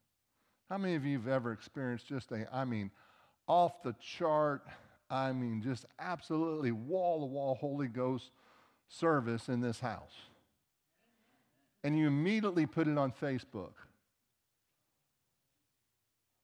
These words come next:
Oops! What a great tool to put it on Facebook, to put it on your social media. Let me tell you what's happened in my church.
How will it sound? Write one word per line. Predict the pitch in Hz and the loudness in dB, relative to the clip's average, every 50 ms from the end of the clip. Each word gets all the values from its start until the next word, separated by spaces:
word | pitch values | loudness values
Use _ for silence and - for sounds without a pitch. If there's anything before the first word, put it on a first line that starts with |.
| _ - | _ -2
Oops! | 143 - 320 359 339 - - - - - - - _ _ _ _ _ _ _ _ _ _ _ _ _ _ - | -2 0 0 -2 -4 -6 -10 -18 -18 -18 -18 -20 _ _ _ _ _ _ _ _ _ _ _ _ _ _ -8
What | - - 494 - - | -4 -2 -2 2 4
a | 196 175 | 4 2
great | 147 - 175 202 214 208 208 185 - | 2 2 -2 -2 -2 -2 -4 -6 -12
tool | - - 220 247 247 233 202 147 117 104 92 - - - - _ _ _ _ _ _ _ _ _ _ _ _ _ _ _ _ _ _ _ _ _ _ _ _ _ _ _ _ _ _ _ _ | -12 -10 -8 -8 -4 -4 -2 -4 -4 -4 -8 -14 -18 -20 -20 _ _ _ _ _ _ _ _ _ _ _ _ _ _ _ _ _ _ _ _ _ _ _ _ _ _ _ _ _ _ _ _
to | - | -14
put | 131 - 170 196 190 185 | -6 -2 0 0 2 2
it | 190 190 | 2 2
on | 190 190 190 - | 2 0 0 -2
Facebook, | - 214 214 226 220 - - - 160 143 123 98 92 - - - _ _ _ _ _ _ _ _ _ _ - | -4 -4 -4 -4 -4 -6 -8 -6 -4 -4 -4 -4 -6 -10 -16 -20 _ _ _ _ _ _ _ _ _ _ -6
to | 190 | -4
put | 147 - 202 208 | -2 0 0 0
it | 208 208 | 2 2
on | 202 202 202 | 2 2 2
your | 202 196 - | 0 -2 -2
social | - 220 214 208 190 - 190 185 | -2 -2 -2 -2 -4 -4 -4 -4
media. | 185 202 214 220 202 175 143 110 98 - - - _ - | -4 -2 -2 -2 -2 -2 -2 -4 -4 -6 -12 -20 _ -10
Let | - - - 254 | -8 -8 -6 -6
me | 233 214 | -8 -8
tell | - - 220 226 | -6 -6 -4 -4
you | 220 208 196 | -4 -4 -4
what's | 196 202 196 - 190 | -4 -6 -6 -6 -4
happened | 196 208 214 214 214 196 | -4 -4 -4 -4 -6 -6
in | 190 180 | -6 -4
my | 180 185 175 208 220 | -4 -6 -6 -6 -8
church. | - - - 165 147 135 101 92 - | -8 -8 -8 -8 -6 -6 -8 -10 -12